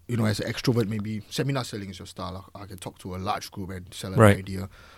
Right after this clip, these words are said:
Speaker 1: Um, because of the way I deal with, with, uh, groups, uh, then, you know, that's something that you should explore,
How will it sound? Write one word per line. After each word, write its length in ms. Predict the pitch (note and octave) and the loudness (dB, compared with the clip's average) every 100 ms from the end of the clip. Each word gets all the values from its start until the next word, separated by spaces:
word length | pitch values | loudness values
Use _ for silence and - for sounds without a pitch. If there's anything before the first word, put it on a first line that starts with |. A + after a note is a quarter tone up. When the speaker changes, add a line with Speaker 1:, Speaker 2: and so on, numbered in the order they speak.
| - | -16
Speaker 1:
Um, 440 | G2 F#2 F2+ F2+ F#2 - - _ _ _ - - | -8 -4 -4 -4 -6 -14 -20 _ _ _ -16 -8
because 220 | - - A#2+ | 2 4 4
of 80 | G2+ | 2
the 80 | |
way 120 | G#2 A2+ | 0 2
I 80 | |
deal 160 | G2 A2 | 2 2
with, 280 | G2+ G2 - | 2 2 -4
with, 280 | - F#2+ - | -8 -6 -4
uh, 240 | F2+ F#2+ F2 | -4 -4 -2
groups, 360 | - E3 - - - - - - - - | 2 2 0 -12 -18 -20 -20 -20 -20 -14
uh, 220 | - G1+ - - - - - | -12 -12 -14 -18 -20 -20 -16
then, 520 | B2+ B2+ B2 A2+ - _ - | -6 -2 -2 -4 -8 _ -10
you 80 | D3 | -6
know, 120 | E3 - - - - - _ - | -6 -8 -20 -20 -20 -20 _ -12
that's 220 | C3 B2 | -10 -10
something 420 | - - B2 A#2+ | -12 -10 -8 -6
that 100 | A#2 | -6
you 240 | G#2+ D3+ E3 | 0 0 0
should 260 | - - | -2 -6
explore, 360 | F2+ - - - | -6 -4 -2 -2